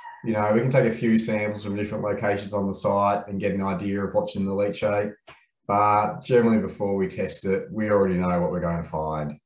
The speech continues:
There's gonna be high T D S, ammonia, metals, these things. They're the things we're looking for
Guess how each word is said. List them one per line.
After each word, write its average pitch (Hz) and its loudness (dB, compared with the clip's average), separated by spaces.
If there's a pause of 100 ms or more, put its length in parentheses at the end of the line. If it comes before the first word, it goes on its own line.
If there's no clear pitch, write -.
There's 87 -4
gonna 90 2
be 87 0
high 90 0
T 92 -2
D 85 0
S, 85 0
ammonia, 82 -2
metals, 175 0
these - -2
things. 87 -2 (440)
They're 107 6
the - -6
things 92 0
we're 87 0
looking 90 -2
for 87 0